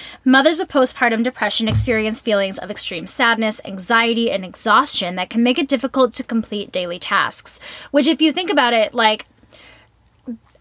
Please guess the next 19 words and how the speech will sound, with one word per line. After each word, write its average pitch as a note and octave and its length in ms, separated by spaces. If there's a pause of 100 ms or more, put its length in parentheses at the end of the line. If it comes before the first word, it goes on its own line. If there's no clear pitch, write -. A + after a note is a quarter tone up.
(140)
being F#4+ 340
a C#4 60
person C#4 460
with G#3+ 140
depression, E3+ 720 (300)
when B3 180
I'm C#4 180
not D#4+ 160
taking C4+ 300
medication, G#3 680
thinking C4 300
about A3+ 260
how A#3+ 220
hard A3+ 460
it G#3 100
is F3+ 440
just - 300
to D#4+ 80
do A#3+ 360